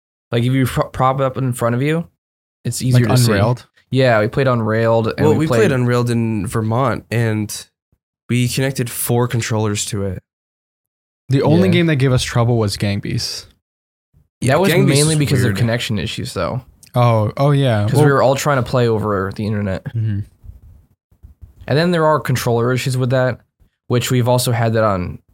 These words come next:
Speaker 1: uh, P C before,
Speaker 2: Oh,
Speaker 1: too.
Speaker 2: yeah, me and Ben were playing the other day, or no, a couple weeks ago for my video, and it was, like, the most annoying thing.
Speaker 3: 'Cause it would duplicate your character and
Speaker 2: Yeah.
Speaker 3: stuff, and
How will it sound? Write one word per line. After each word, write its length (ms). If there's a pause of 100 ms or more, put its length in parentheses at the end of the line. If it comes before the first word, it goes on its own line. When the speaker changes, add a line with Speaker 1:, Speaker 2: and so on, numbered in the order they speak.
(220)
Speaker 1:
uh, 260
P 240
C 200
before, 380
Speaker 2:
Oh, 40
Speaker 1:
too. 300 (280)
Speaker 2:
yeah, 320
me 220
and 100
Ben 140
were 80
playing 320
the 80
other 100
day, 360
or 160
no, 140
a 40
couple 220
weeks 160
ago 100
for 140
my 80
video, 380
and 140
it 40
was, 200
like, 320
the 100
most 240
annoying 320
thing. 300 (460)
Speaker 3:
'Cause 160
it 40
would 200
duplicate 460
your 160
character 500
and 80
Speaker 2:
Yeah. 280
Speaker 3:
stuff, 260
and 280